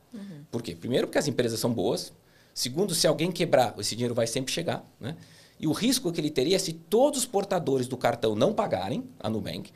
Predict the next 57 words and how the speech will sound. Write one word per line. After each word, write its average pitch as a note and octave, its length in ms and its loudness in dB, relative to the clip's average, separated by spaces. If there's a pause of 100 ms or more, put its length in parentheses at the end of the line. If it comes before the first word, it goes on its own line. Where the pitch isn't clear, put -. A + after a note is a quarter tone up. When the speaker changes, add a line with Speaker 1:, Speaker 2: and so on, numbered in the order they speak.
(140)
Speaker 2:
a - 100 0
Nubank C3 280 4
quebrar D3 580 2
e A2 80 -8
não A#2+ 100 -4
tiver A#2+ 220 2
mais A2 160 0
dinheiro, A2 400 0
a C3 60 2
Cielo E3 260 4
quebrar D#3 280 6
e D#3+ 40 6
não D#3 60 2
tiver D3 120 6
mais C3 140 6
dinheiro, C3 320 2
aí D#3 140 2
talvez E3+ 520 2
ele E3+ 120 -2
não E3+ 80 -4
vai E3 100 -2
receber. D#3+ 240 -6
Então, - 220 -4 (340)
o B2+ 80 -4
risco G#3+ 460 -4
de A#2 80 -6
crédito C#3+ 260 2
é - 20 -2
muito C#3 200 -6
bom. B2 180 -2 (220)
Speaker 1:
Uhum. G#3+ 200 -10
Speaker 2:
Então, - 320 -4
hoje, C#3 360 0
uma C3+ 260 0
pessoa D#3 380 2
olhando D3 580 2
e A2 80 -2
entrando B2+ 460 0
nesse D#3 340 0
tipo - 160 -8
de A2 60 -6
recebível, C3 420 -4
você - 100 -8
fala, - 140 -2
"Puxa, - 260 -6 (400)
é A#2+ 80 0
um D3+ 60 4
recebível D#3+ 380 -2
que - 100 -12
vai D3+ 320 0
performar." G2+ 580 -2 (160)
Speaker 1:
Uhum. G#3+ 240 -10
Speaker 2:
Então, G2+ 160 0
é B2 40 4
um E3 80 2
bom A2 160 4
recebível. F#3+ 560 -2